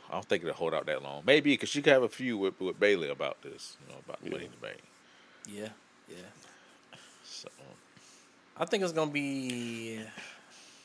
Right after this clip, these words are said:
Speaker 3: I don't know. I think it'll be all right, man. Let me not, let me not, let me not down it. <laughs>
Speaker 1: I know,
Speaker 3: Let me not,
Speaker 1: man.
Speaker 3: let me not down it, man.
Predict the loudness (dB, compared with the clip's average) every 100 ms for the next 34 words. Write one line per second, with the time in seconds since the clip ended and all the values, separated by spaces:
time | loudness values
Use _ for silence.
0 | -20 -20 -20 _ _ -20 -20 -18 -16 -12
1 | -8 -6 -6 -4 -6 -6 -10 -12 -12 -14
2 | -16 -18 -18 -18 -20 -4 2 4 4 2
3 | 0 0 -4 -8 -8 -8 -12 -20 -20 -20
4 | -20 -20 _ -10 -8 -6 -8 -10 -10 -8
5 | -6 -6 -10 -14 -14 -12 -10 -10 -8 -6
6 | -6 -10 -14 _ _ -2 0 2 8 8
7 | 12 10 12 12 12 10 10 10 12 12
8 | 12 10 8 4 -4 -14 -18 -20 -20 -6
9 | -2 0 4 4 6 6 8 6 4 2
10 | 4 2 0